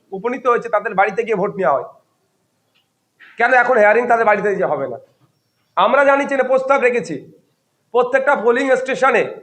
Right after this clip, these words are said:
অন্তত হিয়ারিং এর ব্যবস্থা করা হোক, সেটা এনারা বিবেচনা করবেন, কিন্তু আমরা প্রস্তাব আজকে রেখেছি। আমরা বলছি যে এই যে পরিস্থিতি তৈরি হচ্ছে, নির্বাচন কমিশনকে আশ্বস্ত করতে হবে বাংলার মানুষকে,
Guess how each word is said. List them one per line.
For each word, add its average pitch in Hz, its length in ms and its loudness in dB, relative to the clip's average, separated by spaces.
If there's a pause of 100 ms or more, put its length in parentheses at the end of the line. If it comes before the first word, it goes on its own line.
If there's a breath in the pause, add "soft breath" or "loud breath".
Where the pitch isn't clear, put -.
অন্তত 233 280 0
হিয়ারিং 208 360 2
এর 214 80 0
ব্যবস্থা 170 380 -2
করা 135 180 -6
হোক, 117 180 -14 (680)
সেটা 214 240 -6
এনারা 247 200 2
বিবেচনা 233 440 -4
করবেন, 233 360 -4 (640)
কিন্তু 226 120 -4
আমরা 220 180 2
প্রস্তাব 208 340 -6
আজকে 190 220 -6
রেখেছি। 156 400 -12 (1600)
আমরা 254 240 2
বলছি 277 360 -4
যে 233 140 0
এই 254 160 0
যে 233 140 -4
পরিস্থিতি 254 440 -6
তৈরি 247 220 2
হচ্ছে, - 340 0 (960)
নির্বাচন 240 400 0
কমিশনকে 262 840 0 (460)
আশ্বস্ত 240 480 0
করতে 240 320 -4
হবে 233 140 0
বাংলার 208 320 2
মানুষকে, 180 460 -4